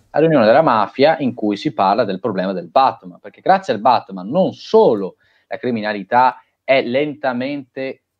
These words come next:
crollata a livello di potenza, perché c'ha sta roba qua,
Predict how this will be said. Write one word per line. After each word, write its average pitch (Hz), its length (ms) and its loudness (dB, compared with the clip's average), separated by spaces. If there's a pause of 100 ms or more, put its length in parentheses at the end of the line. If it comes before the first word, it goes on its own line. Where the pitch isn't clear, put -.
crollata 123 880 0
a 117 40 -6
livello 104 340 -8
di 98 240 -16
potenza, 92 720 -8
perché 98 280 -14
c'ha 101 240 -6 (400)
sta - 240 -4
roba 92 220 0
qua, 90 220 -12